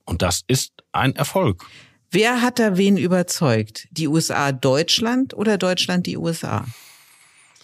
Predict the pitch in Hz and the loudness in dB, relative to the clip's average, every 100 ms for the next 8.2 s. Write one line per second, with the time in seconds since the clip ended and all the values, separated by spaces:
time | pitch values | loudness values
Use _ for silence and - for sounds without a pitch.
0 | _ _ _ _ _ - 107 120 120 135 | _ _ _ _ _ -18 -6 0 2 2
1 | 165 185 202 147 151 - 127 - 107 - | 0 0 -2 0 -2 -4 -4 -2 0 0
2 | 165 196 127 127 131 127 113 107 113 139 | 0 2 2 2 2 0 -2 0 0 2
3 | 143 127 - 123 127 117 113 107 127 139 | 2 0 -2 0 0 0 -2 0 0 0
4 | 85 - 90 82 - 78 78 76 76 - | -4 -4 -4 -4 -2 -2 0 -2 -6 -4
5 | 82 82 82 - - 87 107 - 104 98 | -2 0 -2 -4 -2 0 0 0 0 2
6 | 98 - 95 95 90 95 98 107 107 - | 2 0 -2 -2 -2 0 2 2 0 -2
7 | 90 95 - 151 156 117 - 101 90 113 | -4 -2 0 0 2 -2 -2 -4 -4 -4
8 | - 143 | -6 -8